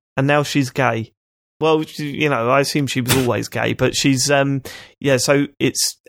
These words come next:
Ellie in the game, which was pretty cool to see her again. Um, and she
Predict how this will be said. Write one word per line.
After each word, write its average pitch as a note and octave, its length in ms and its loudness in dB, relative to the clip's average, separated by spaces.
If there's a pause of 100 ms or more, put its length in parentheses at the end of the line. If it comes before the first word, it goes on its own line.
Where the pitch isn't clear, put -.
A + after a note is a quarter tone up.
Ellie C#3+ 320 2
in B2+ 100 2
the A#2+ 80 -2
game, C3 300 0
which - 220 -4
was - 80 -16
pretty C3+ 260 -2
cool F#3+ 320 0
to - 140 -6
see D3 220 2
her C#3+ 180 2
again. C3+ 460 0 (340)
Um, B2+ 380 2 (120)
and B2+ 400 2
she C3+ 420 -2